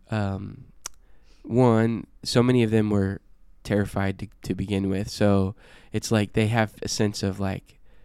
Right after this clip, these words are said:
"I did it. I <laughs> went out. I offered to pray for people. I did it."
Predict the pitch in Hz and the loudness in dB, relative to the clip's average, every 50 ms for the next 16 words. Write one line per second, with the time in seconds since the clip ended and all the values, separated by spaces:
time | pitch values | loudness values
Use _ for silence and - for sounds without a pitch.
0 | - _ _ _ _ - _ - 117 110 120 170 190 143 101 - - - - - | -20 _ _ _ _ -20 _ -8 -6 0 2 4 4 4 2 0 -2 -10 -14 -8
1 | 104 110 120 113 123 123 123 139 151 147 147 143 147 147 - - _ _ - - | -4 -2 0 0 2 2 4 4 4 4 4 4 2 2 0 -6 _ _ -4 -2
2 | 107 104 113 127 - - 151 139 135 - 135 131 127 - 131 123 - 123 117 - | 0 2 2 0 0 0 -2 -2 0 2 2 2 2 0 -2 -2 0 -2 -2 -2
3 | - 135 131 127 135 - - - - - - - - - - 117 117 143 151 127 | -2 -2 -2 -2 -4 -8 -14 -20 -20 -20 -20 -20 -18 -8 -8 0 2 2 2 2
4 | 104 - | 0 -2